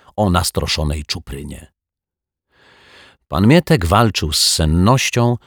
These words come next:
opierając się na swojej miotle w najbardziej zacienionym kącie podwórza. "Panie Mietku, ma pan przy sobie telefon?" spytał zaaferowany detektyw. "Mam", ziewnął dozorca. "A zadzwoni pan na policję?"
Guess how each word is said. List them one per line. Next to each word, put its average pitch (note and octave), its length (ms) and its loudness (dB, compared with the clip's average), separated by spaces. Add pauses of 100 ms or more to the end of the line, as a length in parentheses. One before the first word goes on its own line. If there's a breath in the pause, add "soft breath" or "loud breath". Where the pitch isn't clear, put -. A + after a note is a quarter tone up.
(120)
opierając F#2+ 560 2
się F2+ 200 2
na D#2+ 100 2
swojej D#2+ 400 0
miotle F2 360 0
w D2+ 100 0
najbardziej F#2 600 2
zacienionym E2 580 0
kącie D#2 400 -6
podwórza. - 600 -14 (680)
"Panie A2+ 220 4
Mietku, A2 360 0 (520)
ma G2 140 2
pan G#2+ 160 2
przy - 160 -2
sobie G2+ 220 0
telefon?" A2+ 460 0 (160)
spytał E2 400 -4
zaaferowany E2 640 -2
detektyw. - 560 -12 (1040 loud breath)
"Mam", G2 920 2 (220 loud breath)
ziewnął D2+ 540 0
dozorca. C#2+ 680 -10 (560 loud breath)
"A A2+ 80 0
zadzwoni G2+ 420 4
pan F#2+ 240 4
na F2+ 80 4
policję?" F#2+ 600 -2